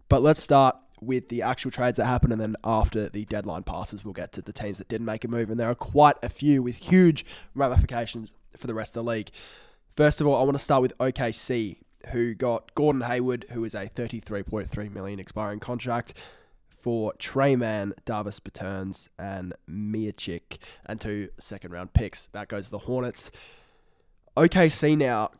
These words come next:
clearly pushing to move Josh Giddey out of the starting lineup, uh, and the closing lineup, more importantly. It looks like their starting lineup will be Shai Gilgeous-Alexander, Lou Dort, Gordon Hayward, Jalen Williams, Chet Holmgren.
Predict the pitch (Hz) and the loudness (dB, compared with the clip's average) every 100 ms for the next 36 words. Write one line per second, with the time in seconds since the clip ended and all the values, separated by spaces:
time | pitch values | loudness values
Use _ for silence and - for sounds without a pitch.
0 | - - 143 160 165 127 107 _ _ - | -14 -2 2 4 2 -2 -4 _ _ 4
1 | 151 151 135 117 107 117 113 - 127 113 | 4 4 -2 -4 -4 -2 -2 -2 -2 -2
2 | - 123 110 - 120 127 110 117 - 117 | -6 -6 -6 -4 -4 -2 -4 -10 -8 -8
3 | 113 107 104 110 107 104 - - _ - | -6 -8 -6 -6 -6 -2 -2 -2 _ -12
4 | 110 - 131 147 117 - 110 123 117 104 | -10 -4 -2 -2 -4 -8 -4 -2 -2 -6
5 | 87 69 64 - 92 95 92 110 101 85 | -10 -10 -12 -10 -8 -6 0 0 0 -6
6 | 98 98 - - _ _ _ _ 117 120 | -10 -12 -16 -20 _ _ _ _ -8 -2
7 | 139 - 139 127 - - 120 - 127 117 | -2 -2 -2 -2 -2 -6 -6 -6 -6 -6
8 | 120 117 113 110 - 113 110 107 - - | -6 -4 -4 -4 -6 -8 -6 -8 -6 -4
9 | 117 113 110 113 101 101 95 110 110 110 | -4 -4 -6 -10 -8 -10 -10 -8 -6 -6
10 | 104 120 131 135 117 110 110 - 131 120 | -6 -2 2 2 0 -4 -4 -4 -2 -2
11 | 107 104 107 101 101 120 113 104 98 95 | -2 -4 -4 -6 -6 -6 -4 -6 -8 -8
12 | 95 - - 107 87 117 117 107 90 | -10 -14 -12 -8 -6 -4 -4 -4 -10